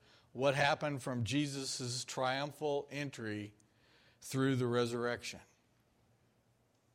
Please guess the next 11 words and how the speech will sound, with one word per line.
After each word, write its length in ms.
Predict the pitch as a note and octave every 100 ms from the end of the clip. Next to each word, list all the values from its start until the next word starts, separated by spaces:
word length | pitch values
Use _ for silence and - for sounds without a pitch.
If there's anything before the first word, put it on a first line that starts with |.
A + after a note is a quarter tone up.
| _ _ _ _ _ _ _ - _
That 200 | C#3 E3
means 580 | E3 E3 D#3+ D#3 C3+ - - _ _ _ _
exactly 920 | C3+ B2+ A2+ D#3 E3 - B2 G2+ F2 - _ _ -
one-third 1200 | A2+ C3+ E3 E3 D#3+ C#3+ - D3+ C#3+ A#2 G2+ F2+ - A#2
of 160 | A#2
the 80 | B2
Gospels 760 | A2+ A#2+ A2+ - E2+ - - - _ _ _ _ _ _ _ _ _ -
are 160 | A2
devoted 640 | G#2+ A2+ B2+ C#3 B2+ A2 G#2+
to 140 | C3
the, 420 | G#2 A2+ A#2 B2